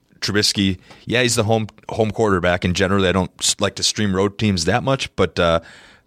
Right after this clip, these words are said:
but I think I could roll with the Chiefs again if you picked them up last week, and, and they'd be one of my, one of my top options. And I'll go to another factor, um, again, the David Blau factor.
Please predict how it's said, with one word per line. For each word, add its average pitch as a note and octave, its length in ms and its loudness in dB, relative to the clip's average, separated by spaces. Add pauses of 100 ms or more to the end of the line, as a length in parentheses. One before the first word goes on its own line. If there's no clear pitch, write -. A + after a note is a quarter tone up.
but G#2+ 80 -4
I A2 60 0
think C3 180 0
I B2+ 80 -2
could - 120 -6
roll G#2+ 160 2
with G2+ 140 0
the - 80 -10
Chiefs - 300 -2
again E2 320 -2
if - 100 -6
you D#2+ 60 -6
picked - 180 -4
them D#2+ 100 -6
up D2 140 -4
last C#2+ 260 -2
week, D#2 220 -4
and, D#2 160 -4
and D#2+ 180 -2
they'd E2 120 0
be E2+ 100 -2
one E2+ 140 0
of D#2+ 80 -4
my, D#2+ 160 0 (140)
one F2+ 140 -2
of E2+ 40 -4
my D#2+ 100 0
top F2 320 -4
options. F2+ 460 -2
And E2 120 -4 (280)
I'll G2 80 0
go B2+ 500 -4
to A2+ 140 -2
another A#2+ 380 -2 (100)
factor, G#2 760 -2
um, E2 460 0 (100)
again, F2+ 360 -2 (140)
the - 60 -2
David E2+ 260 -2
Blau G#2+ 360 -4 (340)
factor. F#2 400 0